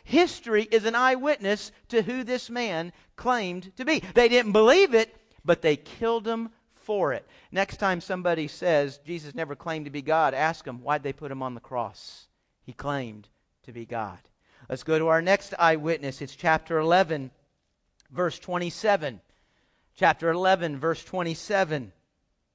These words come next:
Very simple sentence says, "Yes, Lord," she told him, "I believe you are the Messiah, the Son of God, who has come into the world." This is Martha.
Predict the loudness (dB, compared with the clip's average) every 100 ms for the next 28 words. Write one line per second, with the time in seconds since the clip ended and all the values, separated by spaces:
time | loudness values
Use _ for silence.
0 | _ _ _ _ _ _ 0 2 0 -6
1 | -6 -8 -6 -4 -2 -2 0 -2 -2 2
2 | 0 0 -8 -8 -6 -6 -10 _ _ _
3 | -14 -10 -6 -6 -6 -6 -6 -10 _ -20
4 | -2 4 4 4 2 2 0 -4 -6 -2
5 | 0 0 -2 -4 -8 -2 0 0 -2 -6
6 | -12 _ _ _ -4 -4 -4 -2 0 0
7 | -2 0 2 4 2 0 -14 _ _ -8
8 | -6 -6 -8 -6 -4 -6 -12 _ _ _
9 | -16 -16 -14 -12 -12 -14 _ _ _ -12
10 | -8 -10 -10 -16 _ _ _ _ _ _
11 | -6 -6 -4 -8 -2 -2 -2 -4 -8